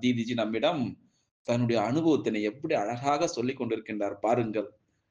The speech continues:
"அந்த உடல்நல குறைவு காரணமாக எனக்கு வரதானமா ஆகிவிட்டது" அப்படின்னு சொல்கின்றார். இப்படியாக போய்க்கொண்டிருக்கக்கூடிய வேளையில் இன்னொரு அனுபவத்தினை நம்மிடம் பகிர்ந்து கொள்ள போகின்றார்.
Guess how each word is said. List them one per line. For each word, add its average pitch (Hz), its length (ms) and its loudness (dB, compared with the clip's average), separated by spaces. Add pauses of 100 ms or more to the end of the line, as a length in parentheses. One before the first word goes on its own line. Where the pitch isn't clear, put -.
"அந்த 120 260 0
உடல்நல 156 480 0
குறைவு 143 320 -2
காரணமாக 135 440 2
எனக்கு 147 300 -2
வரதானமா 156 600 0
ஆகிவிட்டது" 147 500 0
அப்படின்னு 131 320 -2
சொல்கின்றார். 127 520 -2 (2000)
இப்படியாக 165 500 2
போய்க்கொண்டிருக்கக்கூடிய 151 1040 0
வேளையில் 139 380 0
இன்னொரு 156 360 2
அனுபவத்தினை 131 500 0
நம்மிடம் 123 380 0
பகிர்ந்து 139 320 0
கொள்ள 113 200 2
போகின்றார். 107 640 -2